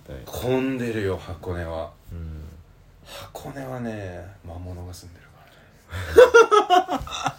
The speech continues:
Speaker 2: らね。
Speaker 1: <laughs> はい。
Speaker 2: あの、本当に混んでるからね。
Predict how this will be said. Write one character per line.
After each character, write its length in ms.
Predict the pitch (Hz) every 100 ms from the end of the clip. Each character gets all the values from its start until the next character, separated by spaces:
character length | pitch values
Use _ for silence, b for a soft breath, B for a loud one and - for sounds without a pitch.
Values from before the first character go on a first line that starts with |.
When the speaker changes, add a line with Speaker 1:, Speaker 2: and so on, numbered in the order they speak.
| 104
Speaker 2:
ら 80 | 82
ね。 100 | 76
Speaker 1:
<laughs> 0 |
は 0 |
い。 40 | 87 87 92 240 233 226 B B B
Speaker 2:
あ 120 | 95 85
の、 60 |
本 520 | 80 - 180 226 247 - -
当 160 | 208 202
に 80 |
混 200 | 190 190
ん 40 | 139
で 60 |
る 80 | 90
か 60 |
ら 40 |
ね。 60 | 76